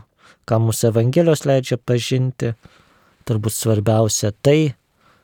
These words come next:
ką evangelistas Matas pasako, jog Juozapas buvo teisus. Tai yra šituo terminu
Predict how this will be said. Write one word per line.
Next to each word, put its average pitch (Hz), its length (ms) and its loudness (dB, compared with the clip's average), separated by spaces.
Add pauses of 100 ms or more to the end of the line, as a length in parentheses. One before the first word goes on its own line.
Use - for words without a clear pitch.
(140)
ką 113 160 0
evangelistas 107 680 0
Matas 120 460 0
pasako, 139 600 0
jog 110 240 0
Juozapas 127 640 -2 (580)
buvo 120 340 4
teisus. 120 800 2 (800)
Tai 113 100 -4
yra 98 120 -4
šituo 107 460 -2 (140)
terminu 135 540 2